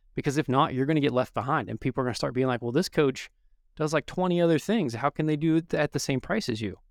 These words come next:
Well, they have help, and it helps not only the client, but they're also their coaching service and offer.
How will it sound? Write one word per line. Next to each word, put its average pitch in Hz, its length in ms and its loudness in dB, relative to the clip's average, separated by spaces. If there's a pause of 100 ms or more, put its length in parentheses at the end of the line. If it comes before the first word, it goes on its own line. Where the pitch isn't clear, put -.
(600)
Well, 113 300 0 (240)
they - 100 -4
have 123 120 0
help, - 260 0 (280)
and 117 120 0
it 107 140 -4
helps - 420 -4 (500)
not 143 120 -4
only 127 180 2
the 117 100 -2
client, 135 360 -2
but 120 100 -4
they're 117 240 -4
also 117 320 -2
their 113 220 -4
coaching 123 500 0 (500)
service 127 460 0
and 120 160 -2
offer. 110 480 -2